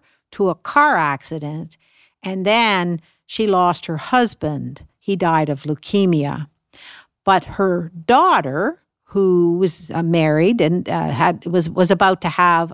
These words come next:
a baby. And so she took heart in this, that, uh, you know, uh, uh, she'd lost, there were two lives lost,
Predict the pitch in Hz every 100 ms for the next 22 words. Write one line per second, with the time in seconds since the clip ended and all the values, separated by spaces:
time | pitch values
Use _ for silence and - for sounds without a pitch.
0 | - 180 277 302 131 135 160 160 - 190
1 | 180 - _ _ _ _ _ _ _ -
2 | 240 - 247 - - 302 269 202 208 -
3 | _ 202 185 180 185 202 165 202 - -
4 | 180 180 - 185 175 170 170 185 170 156
5 | 170 - - - - - - 156 143 -
6 | 190 180 196 208 185 180 - - - _
7 | _ _ - 185 170 165 - 233 214 196
8 | 185 165 - 247 269 190 156 156